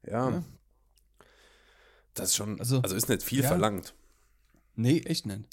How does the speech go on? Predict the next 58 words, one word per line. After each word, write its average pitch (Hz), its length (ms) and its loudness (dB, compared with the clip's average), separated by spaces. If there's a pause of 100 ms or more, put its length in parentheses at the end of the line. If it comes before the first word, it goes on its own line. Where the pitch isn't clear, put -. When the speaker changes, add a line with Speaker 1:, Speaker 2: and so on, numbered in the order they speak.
Speaker 2:
Also 123 200 -2
unabhängig 160 420 4
vom 117 160 0
Alter, 147 260 0
nehmt 131 200 2
euren 123 200 0
scheiß 127 280 2
Müll 160 160 4
mit, 110 180 0
wenn 85 160 0
Speaker 1:
Ja. 85 60 0
Speaker 2:
ihr 110 80 0
Müll 117 260 4
produziert 113 680 -4
und 113 80 0
lasst 117 200 0
nicht 120 160 2
irgendwo 120 260 2
in 120 60 4
der, 110 260 0
in 120 100 -4
der 110 160 -2
Natur 110 360 2
liegen. 113 320 0
Speaker 1:
Ja. 85 260 -4
Speaker 2:
Sonst 120 200 -4
seid 123 140 4
ihr 135 80 6
halt 117 140 4
einfach 120 240 0
Ficker, 127 520 -2
so. 123 300 -6 (460)
Speaker 1:
Ja, - 220 -10
das 104 140 0
Speaker 2:
Ist - 60 2
so. 127 60 2
Speaker 1:
machst 120 160 0
du 85 60 -2
nicht. 80 160 -6 (400)
Oder 95 120 -2
auch 101 60 0
Speaker 2:
Ist 104 80 -4
mir 110 60 0
Speaker 1:
wenn, 110 80 4
Speaker 2:
doch 101 60 -4
scheißegal. 123 440 -6
Speaker 1:
wenn 127 80 -4
man, 90 380 -6
wenn 92 100 -4
man 90 120 -6
im 85 100 -10
Auto 127 360 4
irgendwas 90 380 2
isst - 260 4
oder 85 220 0
trinkt 120 380 -2
oder 78 180 -6
so, 85 300 -2